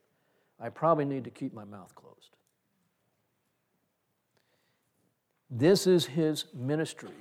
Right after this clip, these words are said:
that he has passed on to us, a ministry of reconciliation, not counting their trespasses against them. And he has committed to us the word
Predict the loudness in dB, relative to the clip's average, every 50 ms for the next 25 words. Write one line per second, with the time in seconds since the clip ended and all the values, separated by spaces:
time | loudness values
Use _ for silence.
0 | -20 _ _ -20 -20 -12 -8 -8 -6 -2 0 0 0 0 -2 -6 -8 -8 -6 -6
1 | -6 -8 -8 -8 -8 -8 -8 -10 -12 -14 -14 -14 -16 -18 -20 -20 -20 -20 _ _
2 | _ _ _ _ _ -12 -10 -8 -6 -4 -2 0 -2 -2 -2 -2 -2 0 0 0
3 | 0 0 0 0 -2 -4 -8 -8 -6 -6 -6 -6 -6 -10 -12 -12 -16 -20 -20 -20
4 | _ _ _ _ _ _ _ _ -14 -8 -4 0 2 4 2 2 0 -10 -20 -14
5 | -8 -6 -4 -4 -4 -6 -6 -8 -10 -10 -12 -12 -14 -14 -10 -6 -4 -4 -4 -4
6 | -8 -10 -10 -10 -10 -10 -10 -10 -10 -10 -12 -14 -12 -12 -12 -12 -10 -12 -12 -14
7 | -16 -20 -20 _ _ _ _ _ _ _ _ _ _ _ _ -20 -18 -12 -10 -10
8 | -10 -10 -12 -16 -14 -10 -10 -8 -8 -8 -10 -12 -16 -12 _ -6 -6 -6 -6 -8
9 | -10 -10 -12 _ _ _ _ _ _ _ _ _ _ -8 -8 -6 -4 -2 -2 0
10 | 0 -2 -4 -6 -10